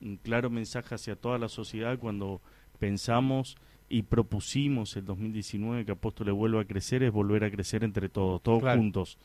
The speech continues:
Speaker 1: y
Speaker 2: Mm.
Speaker 1: todos incluidos, creciendo
Speaker 2: No
Speaker 1: con,
Speaker 2: un sector.
Speaker 1: creciendo como comúnmente se dice con la gente adentro, ¿no?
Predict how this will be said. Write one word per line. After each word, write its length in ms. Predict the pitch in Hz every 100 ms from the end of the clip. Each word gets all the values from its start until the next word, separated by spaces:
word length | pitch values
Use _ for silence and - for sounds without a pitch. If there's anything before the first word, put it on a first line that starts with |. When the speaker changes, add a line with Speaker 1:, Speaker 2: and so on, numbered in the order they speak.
| - -
Speaker 1:
y 100 | 117
Speaker 2:
Mm. 60 | 117
Speaker 1:
todos 300 | 131 151 -
incluidos, 640 | 120 107 113 120 113 98 90 -
creciendo 460 | - 104 113 123 135
Speaker 2:
No 80 | 143
Speaker 1:
con, 100 | 139
Speaker 2:
un 60 |
sector. 500 | 131 143 131 - 123 101 - -
Speaker 1:
creciendo 580 | 117 113 - 156 165 143
como 220 | 123 113
comúnmente 580 | 110 113 123 123 127 123
se 140 | -
dice 240 | 110 -
con 120 | 107 98
la 80 |
gente 280 | 92 104 101
adentro, 460 | 98 101 101 - 92
¿no? 260 | 98 107